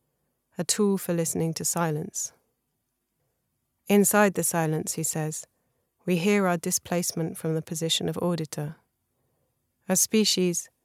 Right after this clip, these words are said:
we hear what our environment hears, and, in listening for silences in that environment, we hear our own displaced position as auditors within the Anthropocene.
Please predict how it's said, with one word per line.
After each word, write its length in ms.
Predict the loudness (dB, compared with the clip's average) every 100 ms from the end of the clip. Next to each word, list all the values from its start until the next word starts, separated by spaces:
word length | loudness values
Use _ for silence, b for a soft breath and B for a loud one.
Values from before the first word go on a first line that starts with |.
| _ _
we 100 | -4
hear 300 | 0 2 2
what 180 | 2 -2 0
our 160 | 2
environment 600 | 2 2 0 0 -2 -6
hears, 440 | -6 -6 -6 -12 -20 _ _ _ _ _ _ _
and, 360 | -2 -2 -2 -8 _ _ 0
in 100 | 2
listening 380 | 2 2 0 0
for 100 | 0
silences 720 | 2 4 2 0 -6 -6 -6
in 140 | -2 -2
that 120 | -2
environment, 580 | -4 -4 -4 -4 -4 -6 _ _ _ _ _ _ _
we 80 | -2
hear 280 | 2 2 2
our 200 | 2 2
own 240 | 2 2
displaced 600 | 0 -2 -4 -2 -2 -2 -6
position 540 | -4 -4 -2 -4 -6 -10 _ _ _ -6
as 120 | 0
auditors 640 | 2 0 -2 -6 -6 -8 -12 _ _ _
within 260 | -2 2 2
the 80 | 0
Anthropocene. 800 | -2 -6 -10 -4 -4 -4 -8